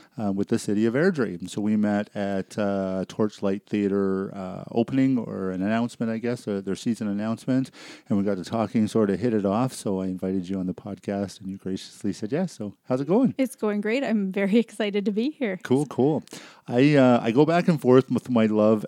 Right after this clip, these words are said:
Speaker 1: and some of the dislikes that I have with the city of Airdrie. <laughs> And, and recently I fell back in love with Airdrie again. So we have problems in Airdrie as, as all cities do.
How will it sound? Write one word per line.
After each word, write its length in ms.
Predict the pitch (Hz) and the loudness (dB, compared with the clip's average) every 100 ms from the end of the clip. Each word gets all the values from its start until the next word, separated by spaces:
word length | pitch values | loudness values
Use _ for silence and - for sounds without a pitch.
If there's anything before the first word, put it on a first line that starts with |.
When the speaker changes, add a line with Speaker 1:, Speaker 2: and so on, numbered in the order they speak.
| - | -4
Speaker 1:
and 500 | 110 107 98 98 85 | 0 2 2 0 -2
some 240 | - 107 | -2 0
of 60 | 104 | 2
the 100 | 104 | 2
dislikes 480 | 104 98 104 98 - | 2 -2 -4 -4 -2
that 100 | 98 | -2
I 60 | |
have 220 | 87 98 95 | -2 -2 0
with 120 | - | 0
the 80 | 101 | -2
city 340 | - 98 101 | 0 0 2
of 140 | 98 | 0
Airdrie. 800 | 95 92 110 - 123 139 147 156 - | -2 -4 -4 -4 -2 -2 -2 -4 -8
<laughs> 280 | - - | -14 -6
And, 340 | 123 104 101 104 | 0 2 0 -2
and 220 | 110 101 | -4 2
recently 420 | 107 110 110 101 | 4 4 0 0
I 80 | 95 | -2
fell 220 | - 95 | -2 -4
back 240 | 90 92 - | -2 -4 -6
in 100 | 90 | -8
love 140 | 87 | -6
with 140 | 90 90 | -6 -6
Airdrie 320 | 90 82 90 | -6 -6 -8
again. 260 | 87 85 | -6 -8
So 120 | 73 107 | -2 2
we 160 | 135 | 4
have 380 | 127 98 82 - - | 4 2 -4 -18 -8
problems 540 | 104 90 95 90 90 | -4 -4 -2 -4 -4
in 160 | 90 92 | -6 -6
Airdrie 540 | 92 87 87 90 92 | -6 -8 -6 -6 -6
as, 300 | 92 85 87 - | -8 -12 -14 -12
as 240 | 95 87 | -10 -10
all 260 | - 92 85 | -8 -8 -8
cities 480 | - 98 92 82 87 | -8 -6 -6 -8 -4
do. 340 | 101 117 175 | 0 2 2